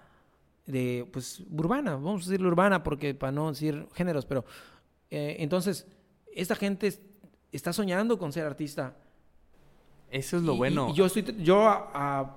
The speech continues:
Speaker 1: me siento afortunado de que me den la confianza de, de que estén trabajando conmigo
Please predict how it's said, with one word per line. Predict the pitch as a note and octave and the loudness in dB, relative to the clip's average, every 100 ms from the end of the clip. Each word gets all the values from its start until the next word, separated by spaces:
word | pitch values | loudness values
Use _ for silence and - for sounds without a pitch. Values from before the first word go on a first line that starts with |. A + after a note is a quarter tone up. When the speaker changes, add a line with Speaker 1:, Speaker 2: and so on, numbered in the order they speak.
| F#3+ F#3 | -12 -12
Speaker 1:
me | D#3+ D3 C#3+ | -4 -2 -2
siento | C3+ G3+ | -2 -2
afortunado | G#3+ F#3 F3 E3 F3+ F3+ | 0 -2 0 4 6 6
de | E3 | 4
que | E3 C#3+ | 0 -4
me | C#3+ | -2
den | D3+ | -2
la | D#3+ | -2
confianza | D#3 C3+ D3 D#3 | -4 -6 -4 0
de, | C#3+ C3+ B2+ | 0 0 -4
de | B2 | -6
que | A2 | -6
estén | D3+ C3+ | -8 -6
trabajando | C3+ C3 C#3 C#3+ | -4 -4 -2 -2
conmigo | C#3+ D3 D3+ D3 | -2 -2 -2 -2